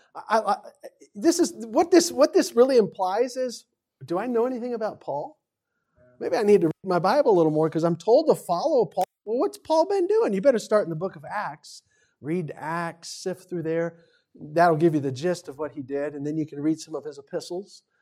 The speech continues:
and this is one of 'em. And you'll be like, "Ah, I need to have a Paul ki-, I need to have a Paul style of Christianity." You know, we've classified Christianity as different styles of it, you know?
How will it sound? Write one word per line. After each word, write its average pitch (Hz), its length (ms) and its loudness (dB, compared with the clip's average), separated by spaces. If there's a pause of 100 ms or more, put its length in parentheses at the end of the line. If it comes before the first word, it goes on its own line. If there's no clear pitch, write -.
(380)
and 139 280 -4
this 135 140 -6
is 139 120 -6
one 143 200 -2
of 143 120 -6
'em. 202 180 -6 (480)
And 160 120 2
you'll 180 100 4
be 180 60 2
like, 175 120 0
"Ah, 180 460 -8 (580)
I 269 80 -20
need 320 180 -4
to 139 80 -6
have 123 180 -10
a 120 40 -12
Paul 240 560 -6 (140)
ki-, 160 80 -14 (120)
I 180 80 -4
need 262 180 -2
to 214 80 2
have 190 240 -2
a 165 120 0
Paul 185 760 -6 (640)
style 160 600 -8
of 117 120 -14
Christianity." 110 640 -16 (480)
You 175 80 0
know, 214 80 2
we've 208 180 -2
classified 170 640 -6
Christianity 165 540 -10
as 139 80 -12
different 160 280 -10
styles 147 460 -8
of 156 120 -6
it, 175 180 -10
you 160 100 -10
know? 170 200 -12